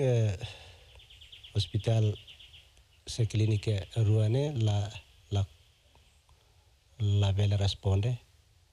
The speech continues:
Ema siranes, ema para que danes, né?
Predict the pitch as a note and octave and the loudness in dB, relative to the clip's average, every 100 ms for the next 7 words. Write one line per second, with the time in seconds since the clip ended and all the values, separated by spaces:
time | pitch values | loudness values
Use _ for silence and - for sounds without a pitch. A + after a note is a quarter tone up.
0 | _ _ _ _ _ _ - B2 G#2+ G#2+ | _ _ _ _ _ _ -20 -14 -4 0
1 | A2 G2+ A2 G2+ F#2+ F#2+ - G#2+ G2+ G2 | 2 2 0 2 2 0 -2 0 0 0
2 | G2+ F#2+ F#2+ F#2+ F2+ E2+ - F#2 | 0 -2 -2 -2 -2 -2 -4 -10